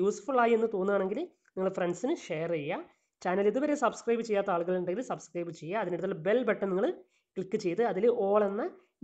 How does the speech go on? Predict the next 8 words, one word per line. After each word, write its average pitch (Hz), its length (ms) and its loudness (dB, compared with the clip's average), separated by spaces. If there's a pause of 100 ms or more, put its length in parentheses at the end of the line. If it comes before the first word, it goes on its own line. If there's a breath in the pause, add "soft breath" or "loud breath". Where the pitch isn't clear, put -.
(120)
നോട്ടിഫിക്കേഷൻ 214 640 2
സെലക്ട് 170 260 -2
ചെയ്താൽ 170 260 2
ഞാനിടുന്ന 175 360 2
എല്ലാ 240 240 2
വീഡിയോസും 170 300 -2
നിങ്ങളുടെ 165 220 -2
കൈകളിൽ 160 300 0